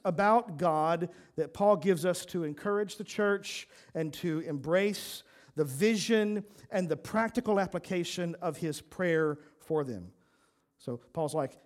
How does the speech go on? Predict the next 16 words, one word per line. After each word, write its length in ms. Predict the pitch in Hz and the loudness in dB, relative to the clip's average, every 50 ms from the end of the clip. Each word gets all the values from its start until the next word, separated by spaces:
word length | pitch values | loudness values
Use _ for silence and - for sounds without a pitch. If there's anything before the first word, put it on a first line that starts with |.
| _ | _
"Here's, 300 | - 165 175 185 175 - - | -4 -2 -2 -2 -2 -4 -6
here's 200 | - 175 185 165 | -4 -2 -2 0
my 140 | 175 196 190 | 2 2 2
big 260 | 170 170 202 202 185 | 4 4 2 2 2
prayer 300 | 202 - 233 233 240 226 | 2 4 6 6 6 6
for 160 | 208 - 202 180 | 4 0 -2 -2
you, 460 | 170 170 170 170 165 175 180 175 180 - - - - _ - | 0 2 2 2 2 2 0 -2 -2 -6 -20 -20 -20 _ -8
uh, 340 | 143 139 147 143 143 143 131 | -4 -2 -2 0 -2 -2 -4
to 160 | - 175 180 | -2 -2 2
our 180 | 165 175 180 170 | 4 4 4 4
big 320 | 139 131 202 214 202 175 | 4 4 2 2 2 4
God 420 | 190 226 220 208 185 180 180 185 175 | 6 8 8 10 10 8 8 6 2
for 180 | - 170 160 | 0 -4 -2
your 240 | 156 160 165 180 185 | 0 2 2 2 4
little 200 | 180 196 214 226 | 4 2 2 2
church. 720 | 220 - 247 226 196 185 190 185 - - - - - - | 2 4 6 6 8 8 6 4 0 -8 -10 -10 -12 -16